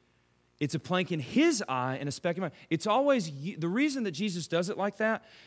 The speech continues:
the plank in your eye, is because your is the one that you, needs to be the bulk of your focus. You need to spend the most time on you.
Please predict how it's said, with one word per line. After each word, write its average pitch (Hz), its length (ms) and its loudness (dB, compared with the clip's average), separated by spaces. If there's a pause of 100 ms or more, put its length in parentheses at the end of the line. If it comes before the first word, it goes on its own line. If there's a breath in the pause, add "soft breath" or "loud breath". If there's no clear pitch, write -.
(200 loud breath)
the 143 80 0
plank 185 460 2
in 170 260 -2
your 185 640 4
eye, 190 260 4
is 160 120 -2
because 160 260 -2
your 175 800 4
is 160 140 -2
the 165 100 -2
one 180 180 -2
that 160 100 -2
you, 160 140 -6
needs 180 240 -2
to 151 60 -10
be 180 100 -2
the 143 80 -2
bulk 160 380 -2
of 139 100 -6
your 139 100 -4
focus. - 640 -8 (720 soft breath)
You 175 400 4
need 269 120 4
to 185 80 -2
spend 175 220 -2
the 135 60 -2
most 165 520 2
time 165 320 -2
on 135 180 -4
you. 123 580 -2